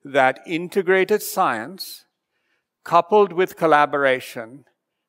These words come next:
can also help you solve, uh, many of these challenges. And finally, uh, I want to talk a little bit about, uh, fuel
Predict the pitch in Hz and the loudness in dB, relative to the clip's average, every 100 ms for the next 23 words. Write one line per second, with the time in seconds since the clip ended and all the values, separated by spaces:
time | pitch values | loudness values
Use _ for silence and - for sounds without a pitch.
0 | _ - 139 151 151 151 - 147 127 131 | _ -2 -2 -2 -6 -6 -4 -4 0 0
1 | 131 - 123 117 120 _ _ _ - - | 0 -4 -8 -8 -12 _ _ _ -18 -2
2 | 127 117 117 113 - 120 113 123 131 120 | 2 2 0 -6 -12 -4 -4 -4 -6 -8
3 | 117 104 110 104 - 120 101 104 107 _ | -8 -10 -12 -16 -14 -14 -14 -18 _ _
4 | _ _ _ _ _ _ _ _ _ _ | _ _ _ _ _ _ _ _ _ _
5 | _ _ _ _ _ _ _ _ _ _ | _ _ _ _ _ _ _ _ _ _
6 | _ _ _ - _ - 120 170 170 190 | _ _ _ -20 _ -16 0 2 4 4
7 | 190 185 175 - 156 151 147 147 - 160 | 4 4 2 0 2 4 2 -2 -8 -4
8 | 156 160 156 165 156 151 147 175 180 156 | -2 -2 -6 2 2 2 0 0 0 0
9 | 151 - 135 135 135 139 - _ _ _ | -2 -4 0 2 2 -2 -14 _ _ _
10 | - 135 123 123 123 127 - _ _ _ | -10 -4 0 0 0 -2 -10 _ _ _
11 | _ _ _ _ _ _ _ - 160 165 | _ _ _ _ _ _ _ -20 -6 -2
12 | 170 165 160 | 0 0 -2